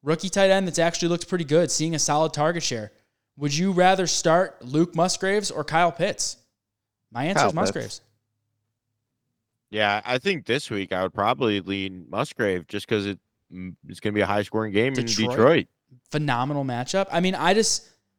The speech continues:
Speaker 1: I love the player, and, like,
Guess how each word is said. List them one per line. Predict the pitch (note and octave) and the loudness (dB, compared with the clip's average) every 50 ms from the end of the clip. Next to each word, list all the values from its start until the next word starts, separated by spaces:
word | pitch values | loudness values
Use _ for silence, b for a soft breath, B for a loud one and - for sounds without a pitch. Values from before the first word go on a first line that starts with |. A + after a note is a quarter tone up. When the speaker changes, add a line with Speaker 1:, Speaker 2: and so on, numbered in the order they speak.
| _ _ _ _ _ _ _ - | _ _ _ _ _ _ _ 0
Speaker 1:
I | F3+ A3 | 0 2
love | G#3+ A3+ A#3 A3+ | 4 4 2 2
the | G3+ F#3 | 2 -4
player, | - - C3+ C3 C3+ C#3+ D#3 D#3+ - _ _ _ _ _ _ _ _ _ _ _ | -4 -2 0 0 0 0 -2 -4 -8 _ _ _ _ _ _ _ _ _ _ _
and, | B2+ C3+ C3 C3 C3 C3 | -6 -4 -2 -2 -2 -2
like, | C3+ C3 C3 B2 A#2 - | -2 -2 -2 -2 -4 -6